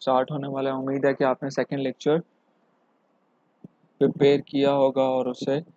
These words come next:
देखा होगा। अब तक हमारा सारा जो lecture चल रहे हैं वो तकरीबन basics ही हैं और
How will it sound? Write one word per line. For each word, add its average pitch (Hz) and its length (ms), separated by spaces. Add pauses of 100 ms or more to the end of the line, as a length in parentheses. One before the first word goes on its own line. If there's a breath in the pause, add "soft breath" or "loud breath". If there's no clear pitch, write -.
(420)
देखा 135 260
होगा। 113 340 (2000)
अब 147 200
तक 170 200
हमारा 147 360
सारा 143 380
जो 143 200
lecture 135 380
चल 135 260
रहे 143 120
हैं 143 60
वो 139 140
तकरीबन 135 560
basics 123 520
ही 147 80
हैं 135 240 (640)
और 123 480